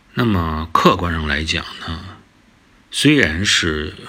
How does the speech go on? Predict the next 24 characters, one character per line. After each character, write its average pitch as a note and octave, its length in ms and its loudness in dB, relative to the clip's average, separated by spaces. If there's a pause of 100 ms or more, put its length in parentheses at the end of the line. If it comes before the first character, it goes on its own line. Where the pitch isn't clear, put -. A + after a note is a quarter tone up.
(260)
地 A2 140 0
理 F2 140 -4
位 G2+ 200 4
置 D#2+ 160 -4
处 - 240 -4
于 D2+ 120 -4
希 - 220 4
腊 F2 120 -2
世 - 160 -2
界 D#2+ 100 -4
的 C#2+ 120 -12
边 G#2 200 0
缘， F#2+ 240 -4 (2000)
但 A2+ 200 0
毕 G2+ 200 0
竟 G2+ 240 2
呢， D2+ 100 -4
你 D#2 140 -6
也 D#2+ 160 -4
是 - 220 -2
挨 - 220 -6
着 F#2+ 80 -2
黑 A2+ 220 2
海， - 340 -8